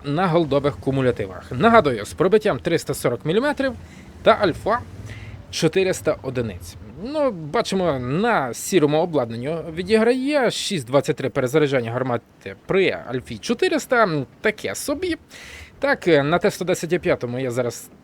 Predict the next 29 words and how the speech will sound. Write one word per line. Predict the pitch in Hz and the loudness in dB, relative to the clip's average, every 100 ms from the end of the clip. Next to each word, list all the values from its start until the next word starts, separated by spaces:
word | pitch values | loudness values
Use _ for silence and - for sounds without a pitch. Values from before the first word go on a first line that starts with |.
| - - | -18 -6
також, | - 240 175 120 - | -4 2 2 2 -2
е, | 123 113 107 110 | -2 -2 -4 -6
якщо | 135 151 - | -4 -2 -2
в | |
мене | 127 117 | -2 -2
є | 117 | -4
час, | 113 131 107 | 0 0 0
я | 123 | -4
відіграю. | 110 117 110 98 101 | -2 -2 -2 -6 -6
У | 190 | -6
мене | 214 156 | -2 -4
перезаряджання | 139 131 127 123 127 120 | -2 -2 0 0 -2 -2
гармати | 131 131 117 | -2 -2 -4
шість | 131 170 135 | -6 -6 -6
і | 135 | -6
шість | - 131 | -6 -6
секунд, | - - 120 120 | -4 -6 -8 -4
але | 139 | -4
у | |
мене | 123 120 | -2 -4
все | 107 - 110 90 - - | -6 -4 -6 -6 -16 -10
обладнання | 123 123 113 107 107 | -2 2 2 0 -4
бонове. | 104 117 110 143 277 - - - - - | -4 -2 -2 -2 -4 -8 -20 -20 -20 -10
Так, | - 208 - | -4 -2 -2
я | |
зараз | 117 120 110 120 | 0 -2 -2 -6
намагаюся | 110 127 135 131 117 123 | -6 -2 0 -2 -2 -4
відіграти, | 120 120 127 117 113 | -2 0 0 -2 -4
м, | 98 | -8